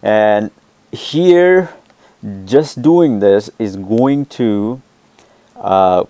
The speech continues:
create our billing alerts, and that's all there is to it. We can also create, connect a pub sub topic for this budget, but we will cover that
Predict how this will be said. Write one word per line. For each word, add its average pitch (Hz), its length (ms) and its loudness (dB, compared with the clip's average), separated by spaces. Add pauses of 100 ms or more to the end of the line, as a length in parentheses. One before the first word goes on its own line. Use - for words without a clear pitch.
(100)
create 123 320 2
our 143 140 2
billing 139 280 0
alerts, 170 500 0
and 190 400 -10
that's - 320 0
all 101 640 0
there 95 280 -6
is 104 200 -4
to 101 100 -6
it. 92 160 -4 (480)
We 104 140 -6
can 113 140 -6
also 175 500 0
create, 120 500 0
connect 110 540 -4 (500)
a 98 100 2
pub - 320 -2
sub - 300 -2
topic 165 440 0
for 175 160 0
this 170 200 -4
budget, 170 440 0 (540)
but 101 480 2
we 110 140 -2
will 104 120 -4
cover 98 360 -2
that 92 360 2